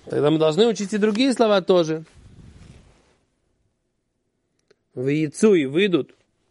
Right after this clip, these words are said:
да, тоже два судьи. У Мадыду и измерят, от Шнаим, ещё два судьи. Получается, ещё четыре судьи. Э,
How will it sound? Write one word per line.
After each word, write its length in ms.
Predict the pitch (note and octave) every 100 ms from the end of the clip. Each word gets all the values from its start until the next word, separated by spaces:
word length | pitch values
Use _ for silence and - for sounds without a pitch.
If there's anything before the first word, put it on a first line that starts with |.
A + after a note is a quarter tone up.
| _
да, 280 | C#3 C#3 F#3+ _ _ _ -
тоже 220 | D#3+ F3+
два 200 | E3 D3+
судьи. 380 | - C3+ C3 - _ _ _ _
У 60 | D3
Мадыду 440 | D3 C#3+ D3+ F#3
и 60 | D#3 C3
измерят, 540 | B2 D3 F#3 D3+ A#2 _
от 220 | D3 F3
Шнаим, 280 | F3 E3 C3
ещё 200 | B2 E3
два 180 | E3 D#3+
судьи. 300 | C#3+ C3 A#2+ - _ _ _ _ _ _ _
Получается, 340 | - C#3 C#3 D3
ещё 220 | C#3 G3+
четыре 280 | - F#3 D#3+
судьи. 380 | D3+ C3+ B2 - _ _ _ _ _ _ _ _ _ _ -
Э, 640 | C#3 B2+ B2+ B2+ B2+ B2